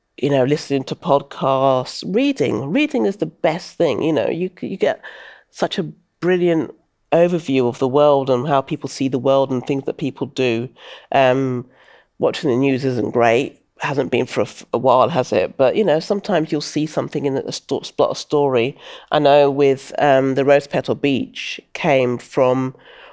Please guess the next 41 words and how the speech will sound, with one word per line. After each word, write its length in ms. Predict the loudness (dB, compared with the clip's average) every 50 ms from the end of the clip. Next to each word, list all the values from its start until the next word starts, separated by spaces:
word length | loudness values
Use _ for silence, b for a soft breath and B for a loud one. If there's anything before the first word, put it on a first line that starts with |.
| B B B
what, 280 | -4 -2 -2 -2 -2 _ -4 -2
um, 360 | 0 0 2 0 -2 -2 0
reading 340 | 0 0 0 0 -2 -4 -4
this 160 | -4 -4 -4 0
article. 760 | 0 0 0 -2 -6 -10 -10 -6 -2 0 0 0 -2 -4 -8 _ B B B B B B B _ _ _ -6
This 240 | -4 -4 -4 -6 -14 -18 -20 _ _ _ _ _ 0
journalist 420 | 4 6 6 6 6 2 0 2
read 140 | 2 2 2
a 40 | 0
story 300 | -8 -2 0 2 4 4
about 240 | 4 2 2 0 0
this 180 | -2 -4 -4
woman 320 | -2 -2 0 2 0 0 -2
who, 360 | -4 -4 -2 -2 -2 -2 -4 -8 B B B B B B B B B B B _ -20 _ _ _ _ -4
people 260 | -2 -2 2 2 0
going 200 | 2 4 4 4
up 120 | 4 4 0
to 140 | -2 0 0
her 80 | 0
door, 340 | 2 2 2 4 6 4 4
knocking 280 | 2 0 -2 0 0 2
on 60 | 2
her 120 | 2 0
door, 400 | 0 -2 -2 -2 -2 -4 -6 -12 _ _ _ _ -6
and 160 | -4 -4 -4 -2
she 100 | -2 -2
was 80 | 2
opening 320 | 2 0 0 2 0 0 0
the 80 | 0
door 240 | 0 2 0 0 0
and 80 | 0 -2
saying, 520 | -4 -2 0 0 2 2 0 -2 -4 -6 -10 -18 _ _ _ _ _ _ _ -10
"I 80 | -10 -6
can't 300 | -2 0 0 0 0 -2
talk 240 | -6 -8 -8 -8
to 140 | -10 -6 -4
you," 200 | -4 -2 -4 -4 -6
and 160 | -6 -6 -6
shutting 280 | -4 -4 -2 -2 -2 -4
the 60 | -4
door. 340 | -4 -4 -4 -4 -4 -8